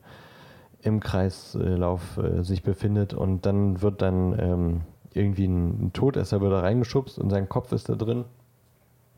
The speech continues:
und, äh, dann wird der Kopf immer zum, also wird immer jünger zu, bis zum Babykopf und wird dann wieder erwachsen und wieder Babykopf und wieder erwachsen und wieder Babykopf und wieder erwachsen.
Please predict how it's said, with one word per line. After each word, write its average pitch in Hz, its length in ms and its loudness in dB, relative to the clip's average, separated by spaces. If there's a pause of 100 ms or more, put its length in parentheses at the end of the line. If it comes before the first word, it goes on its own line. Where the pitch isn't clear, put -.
(260)
und, 101 480 -2
äh, 90 420 2 (760)
dann 90 200 -2
wird 98 160 0
der 95 60 2
Kopf - 260 -4
immer 98 280 0
zum, 90 520 0 (960)
also 92 460 0 (920)
wird 110 240 -2
immer 113 160 2
jünger 131 460 2
zu, - 160 -6
bis 104 160 -2
zum 101 140 0
Babykopf 123 560 0
und 104 120 0
wird 110 100 -2
dann 107 120 2
wieder 104 140 2
erwachsen 90 380 -2
und 92 60 0
wieder 90 160 0
Babykopf 120 540 -2
und 110 80 0
wieder 98 140 2
erwachsen 90 380 -2
und 95 60 0
wieder 95 160 0
Babykopf 113 500 -2
und 104 100 0
wieder 92 160 0
erwachsen. 87 400 -4